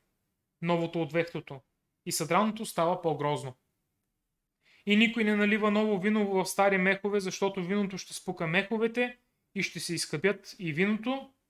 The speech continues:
и меховете. Но наливат ново вино в нови мехове."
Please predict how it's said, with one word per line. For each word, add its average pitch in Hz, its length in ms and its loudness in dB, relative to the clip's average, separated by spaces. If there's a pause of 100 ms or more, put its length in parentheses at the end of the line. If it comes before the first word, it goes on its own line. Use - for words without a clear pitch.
и 220 100 0
меховете. 143 680 -2 (720)
Но 180 120 0
наливат 165 420 0
ново 214 260 4
вино 226 440 0
в 208 220 -2
нови 151 280 -2
мехове." 135 480 -6